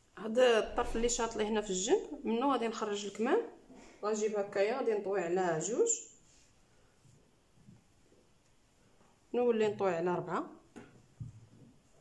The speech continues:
هاد الموديل هذا راه يقدر تكفيك متر وستين كافيه.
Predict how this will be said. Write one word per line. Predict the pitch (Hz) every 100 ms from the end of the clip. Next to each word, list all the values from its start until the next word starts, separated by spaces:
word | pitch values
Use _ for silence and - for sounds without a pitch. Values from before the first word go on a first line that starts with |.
| _ _ -
هاد | 233
الموديل | 240 247 247 240
هذا | 233 240 330
راه | 339 240 233 220 185 156 - -
يقدر | - 220 269 262
تكفيك | 233 - - 240 233
متر | 226 214 196 202 214 214 220
وستين | 214 190 170 170 - - 254 392 -
كافيه. | - 233 220 214 254 -